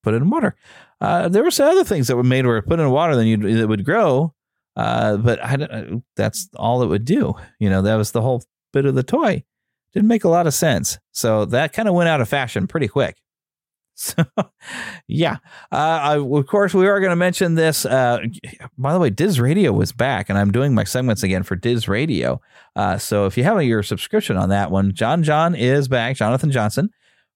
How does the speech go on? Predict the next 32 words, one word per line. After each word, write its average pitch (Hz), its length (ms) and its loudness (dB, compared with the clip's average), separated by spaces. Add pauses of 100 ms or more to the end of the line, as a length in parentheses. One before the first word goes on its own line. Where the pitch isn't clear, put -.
He's 104 140 -2
brought 135 200 0
the 135 80 0
show 135 140 0
back. 143 240 0
It's 139 140 -2
a 104 60 0
celebrity 123 480 2
interview 123 360 2
show. 214 500 0
Uh, 104 220 0
he's 143 340 0
kind 143 180 -2
of 120 80 0
veered 127 160 2
away 120 160 2
from 113 180 -2
Disney 110 320 0
as 98 160 0
well, 135 160 2
although 123 260 2
he's 101 120 0
still 113 140 -2
gonna 95 400 -2
have 104 180 -4
some 104 100 -4
Disney 92 260 -2
content 90 340 -4
to 87 60 -2
show 92 220 -2
up, 120 140 -2
which 104 220 -2